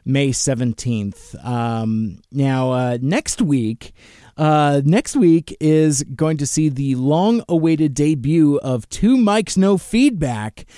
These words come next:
uh, featuring Michael Andrews, and we're, uh, uh, we're gonna talk about a number of things,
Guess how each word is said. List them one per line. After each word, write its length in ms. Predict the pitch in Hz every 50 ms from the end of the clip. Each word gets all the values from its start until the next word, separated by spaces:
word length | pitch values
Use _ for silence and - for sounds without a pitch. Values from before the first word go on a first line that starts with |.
| - - - - -
uh, 220 | - 143 143 135 127
featuring 480 | - - 147 135 - 143 139 131 123
Michael 320 | 127 135 139 117 135 131 104
Andrews, 580 | 123 135 135 135 120 123 123 123 123 117 107 113
and 500 | - 131 123 123 120 120 120 120 120 113
we're, 300 | 110 120 123 120 120 120
uh, 280 | 120 117 117 113 117 113 - - - - - - -
uh, 180 | 147 156 160 160
we're 120 | 185 214
gonna 180 | 220 - 214 196
talk 240 | - 247 202 196 -
about 260 | 196 160 170 170 160
a 80 | 151
number 380 | 131 139 165 226 240 208 175 147
of 100 | 131 113
things, 320 | - 143 135 135 135 -